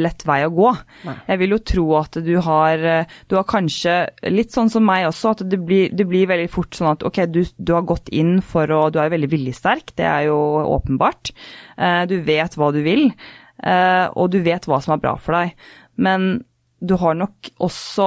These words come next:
Speaker 1: eller jeg vet, nå, nå skal ikke jeg være påståelig, jeg har i hvert fall funn-, befunnet meg i en sånn situasjon hvor jeg har prøvd å, som jeg sa i stad, overkonsumere, som jeg tror veldig mange gjør.
Speaker 2: Mm.
Speaker 1: At, eh, du, du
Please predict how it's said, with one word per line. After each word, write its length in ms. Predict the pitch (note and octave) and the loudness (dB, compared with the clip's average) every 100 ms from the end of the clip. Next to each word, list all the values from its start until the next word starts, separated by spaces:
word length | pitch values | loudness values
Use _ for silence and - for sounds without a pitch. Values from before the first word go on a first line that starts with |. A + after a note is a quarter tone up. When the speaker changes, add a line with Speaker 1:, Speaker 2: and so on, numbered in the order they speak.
| E3+ | 2
Speaker 1:
eller 220 | F#3 F#3 | 0 -4
jeg 160 | - F#3+ | -4 -2
vet, 140 | F3+ | -2
nå, 380 | F3+ F3+ F3+ F3+ | 0 2 2 0
nå 120 | E3+ E3 E3 E3 | 0 0 2 0
skal 140 | - | -4
ikke 80 | - | -2
jeg 80 | E3+ | 0
være 120 | D3+ | 0
påståelig, 400 | F3 - C#3 C3+ G#3+ - | -2 -2 -2 0 -2 -2
jeg 300 | E3+ F3+ G3+ | 0 0 0
har 160 | G#3 F#3 | 0 2
i 40 | |
hvert 160 | F3 D#3+ | 0 0
fall 220 | F3 F3+ - | 0 2 0
funn-, 220 | - G3+ E3 | -2 -2 0
befunnet 380 | F#3 F3 D3+ - | -2 -2 -2 -2
meg 160 | D#3+ | 0
i 40 | E3 | 0
en 80 | F3 | 0
sånn 160 | D#3+ | -2
situasjon 480 | D#3 - E3 D#3 D3+ | -4 -4 -4 -2 -2
hvor 140 | D3+ D3+ | 0 0
jeg 80 | D#3+ | 0
har 60 | E3 - | -2 -2
prøvd 280 | E3+ C#3+ D3+ | 0 0 0
å, 40 | D#3+ D#3+ - | 2 2 -2
som 140 | - | -4
jeg 80 | E3+ | -4
sa 140 | - D#3 | 0 0
i 80 | D#3 | 0
stad, 320 | - D3+ E3+ - | 0 -2 -2 0
overkonsumere, 920 | F3+ D3 C#3+ - C#3 - D3 C#3 A3+ D#4+ | 0 0 -2 -2 -4 -2 -2 -2 -2 -4
som 140 | - | -6
jeg 80 | G3+ | -2
tror 80 | F#3+ | 0
veldig 220 | E3+ D3+ D#3 | 0 0 0
mange 160 | D3+ | 0
gjør. 300 | D3+ E3 - - - | 0 0 -2 -8 -10
Speaker 2:
Mm. 140 | D3+ C3+ | -8 -4
Speaker 1:
At, 160 | F3+ - F3+ | -4 0 0
eh, 80 | F#3 | 0
du, 220 | F3 F#3+ G3 - - | 2 2 0 -6 -6
du 80 | - | 2